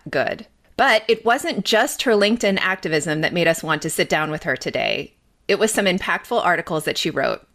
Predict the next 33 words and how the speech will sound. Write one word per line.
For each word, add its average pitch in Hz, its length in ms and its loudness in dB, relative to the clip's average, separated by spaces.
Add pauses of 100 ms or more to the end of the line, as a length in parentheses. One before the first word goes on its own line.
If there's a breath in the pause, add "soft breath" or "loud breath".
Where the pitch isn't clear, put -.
(140)
including 185 440 2
one 175 160 0
for 220 100 -2
Cosmopolitan 175 880 0
in 214 100 0
twenty 170 220 -4
nineteen 196 600 -4 (320 loud breath)
and 180 200 0
one 220 220 2
for 202 140 -2
the 165 100 0
Harvard 185 360 0
Business 170 360 0
Review 151 440 0
last 147 420 -2
year 156 100 2
in 147 120 0
twenty 156 260 -2
twenty-one, 147 680 -2 (160 soft breath)
that 208 200 0
really 311 220 0
made 254 200 2
us 220 120 0
excited 180 440 -2
to 170 80 -6
talk - 260 -2
about 175 180 0
something 160 300 -2
that 151 100 0
we 151 120 0
haven't 190 720 -2
touched - 400 -2
on, 139 560 -2